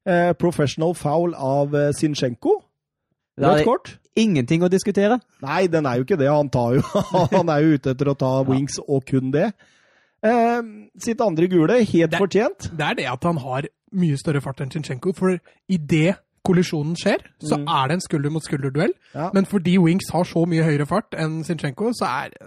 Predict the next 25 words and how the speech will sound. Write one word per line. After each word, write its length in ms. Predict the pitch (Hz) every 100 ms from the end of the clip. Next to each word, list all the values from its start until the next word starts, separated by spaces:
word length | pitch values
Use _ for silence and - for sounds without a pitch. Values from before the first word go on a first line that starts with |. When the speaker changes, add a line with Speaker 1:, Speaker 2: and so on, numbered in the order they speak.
| 160
Speaker 3:
dommeren 240 | 147 135
har 80 | 127
jo 40 | 120
ikke 160 | 151
noe 80 | 131
valg. 220 | 135 - _
Speaker 1:
Nei, 160 | 143 165
han 100 | 175
har 120 | 120
jo 60 | 113
ikke 100 | 151
det. 100 | 131 _ _ _ _ _ _
Og 140 | 156 147
da 420 | 139 156 147 143
er, 80 | 147
eh, 100 | 143
Zinchenko 500 | - 147 127 107 147
den 160 | 160
andre 460 | 175 160 113 123 143
russeren, 640 | 127 - - 143 160 180
nei, 220 | 165 147 151
eh, 920 | 147 147 143 147 143 147 139 151 160 -
andre 580 | 143 123 127 143 151 - -
Speaker 3:
Bulgareren. 520 | 160 180 160 151 180 -
Speaker 1:
ukraineren, 1120 | 208 160 - - 147 156 156 131 147 294 185